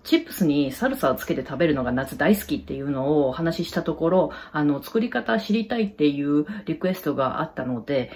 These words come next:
えっと、ずっと前にインスタの方には上げてたんですが、えっと、めっちゃ前かな？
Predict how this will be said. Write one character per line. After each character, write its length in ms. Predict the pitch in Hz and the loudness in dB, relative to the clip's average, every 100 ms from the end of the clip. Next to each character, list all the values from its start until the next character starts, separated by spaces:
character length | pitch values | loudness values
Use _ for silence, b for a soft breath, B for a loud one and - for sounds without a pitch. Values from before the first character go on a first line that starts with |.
| B | B
え 100 | - | -8
っ 40 | 165 | -4
と、 120 | 170 | -4
ず 100 | 170 | -2
っ 0 | |
と 120 | - | 2
前 180 | 269 254 | 4 4
に 300 | 151 131 - - | 4 0 -6 2
イ 100 | 226 | 4
ン 80 | 254 | 6
ス 20 | |
タ 100 | 320 | 6
の 140 | 311 | 6
方 140 | 302 311 | 6 4
に 100 | 151 | 2
は 180 | 127 135 | 2 0
上 60 | 147 | 0
げ 80 | |
て 120 | 156 196 | -4 -2
た 140 | 139 | -2
ん 60 | 123 | -2
で 60 | |
す 120 | - | -2
が、 160 | 131 - - _ - _ _ - | -4 -4 -10 _ -20 _ _ -12
え 140 | 135 127 | -6 -6
っ 40 | - | -6
と、 80 | 117 | -10
め 160 | 123 | -10
っ 20 | |
ち 80 | 123 | -6
ゃ 20 | |
前 120 | 160 156 | -6 -4
か 120 | 104 | -4
な？ 140 | 139 | -4